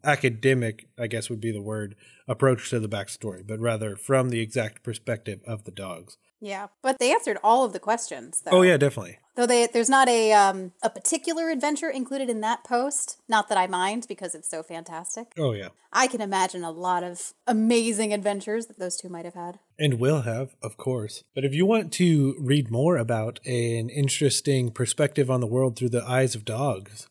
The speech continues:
Speaker 1: one, I guess you could watch Homeward Bound, but that's not what I'm trying to suggest. You should go pick up a comic called Rover Red Charlie,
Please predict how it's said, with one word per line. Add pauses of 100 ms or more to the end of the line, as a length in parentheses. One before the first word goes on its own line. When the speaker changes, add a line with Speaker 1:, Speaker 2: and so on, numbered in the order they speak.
(100)
Speaker 1:
one,
I
guess
you
could
watch
Homeward
Bound,
but
that's
not
what
I'm
trying
to
suggest. (340)
You
should
go
pick
up
a
comic
called
Rover
Red
Charlie,